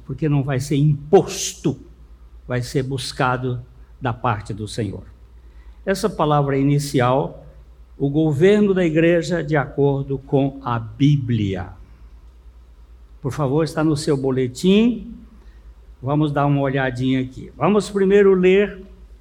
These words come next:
juntos. Primeira, a carta de Paulo aos Tessalonicenses, capítulo cinco,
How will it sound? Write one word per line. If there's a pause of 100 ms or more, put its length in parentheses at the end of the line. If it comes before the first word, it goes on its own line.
juntos. (1200)
Primeira, (380)
a
carta
de
Paulo (640)
aos
Tessalonicenses,
capítulo
cinco,